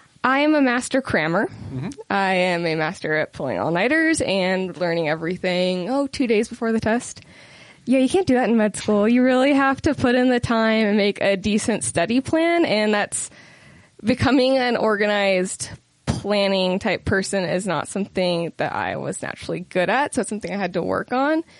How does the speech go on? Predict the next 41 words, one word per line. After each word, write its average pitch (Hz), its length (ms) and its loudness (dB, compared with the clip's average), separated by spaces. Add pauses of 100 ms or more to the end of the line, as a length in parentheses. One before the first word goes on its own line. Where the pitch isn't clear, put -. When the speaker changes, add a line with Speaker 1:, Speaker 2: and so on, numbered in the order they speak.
(380)
Speaker 1:
So 226 380 2
learning 220 480 2
how 208 380 2
to 208 440 2
pace 185 340 0
myself, - 600 -8
like, 185 140 -8
it's 190 160 -6
definitely 185 540 0
a 175 60 0
marathon 165 540 -2
and 190 80 -2
not 180 200 -4
a - 20 -14
sprint. - 420 -14 (160)
So 185 460 -4 (340)
just - 240 -6 (200)
that 202 260 0
shift - 280 -2
in 190 120 0
mindset, 170 500 -2
it - 60 -4
took - 160 -8
me 180 220 0
about 175 220 0
a 180 60 0
semester 180 440 -2
to 180 60 0
really 180 160 2
figure 170 400 -4
out 165 300 0 (600)
what 185 180 2
I 175 100 2
was 180 220 0
doing. 175 420 2
And 175 140 0
so - 120 -2
I 185 140 2
guess 175 320 -2
advice 185 560 -2
for 196 460 2